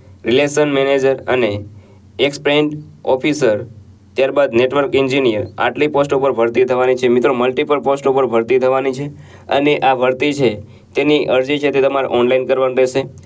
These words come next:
ત્યારબાદ વાત કરીએ આપણે કોણ કોણ એપ્લાય કરી શકે છે, તો all ઇન્ડિયાના મેલ ફિમેલ આ ભરતી માટે એપ્લાય કરી શકે છે અને સેલરી છે તે તમને બત્રીસ હજારની આસપાસ મળવાપાત્ર રહેશે.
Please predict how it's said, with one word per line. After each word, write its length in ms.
ત્યારબાદ 360
વાત 240
કરીએ 200
આપણે 260
કોણ 220
કોણ 160
એપ્લાય 280
કરી 180
શકે 280
છે, 100
તો 260
all 100
ઇન્ડિયાના 300
મેલ 260
ફિમેલ 320
આ 120
ભરતી 280
માટે 240
એપ્લાય 240
કરી 220
શકે 300
છે 120
અને 180
સેલરી 360
છે 200
તે 140
તમને 260
બત્રીસ 400
હજારની 340
આસપાસ 480
મળવાપાત્ર 500
રહેશે. 380